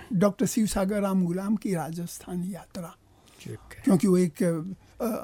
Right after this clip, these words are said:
Speaker 1: अंतर्राष्ट्रीय आर्य महासम्मेलन का, ये, अ, अध्यक्षता करने गए थे अलवर में, तो
Speaker 2: जी।
Speaker 1: उन पर एक पुस्तक।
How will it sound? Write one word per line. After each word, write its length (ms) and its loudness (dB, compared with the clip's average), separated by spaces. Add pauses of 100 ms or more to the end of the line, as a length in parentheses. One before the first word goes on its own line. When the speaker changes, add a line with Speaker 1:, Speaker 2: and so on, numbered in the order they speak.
(340)
Speaker 1:
अंतर्राष्ट्रीय 580 2 (140)
आर्य 320 2
महासम्मेलन 720 2
का, 200 -6 (500)
ये, 560 4 (380)
अ, 360 -6 (480)
अध्यक्षता 580 2
करने 360 4
गए 260 2
थे 260 0 (120)
अलवर 380 4
में, 160 0 (400)
तो 60 8
Speaker 2:
जी। 60 6
Speaker 1:
उन 100 6
पर 180 2
एक 160 0
पुस्तक। 360 4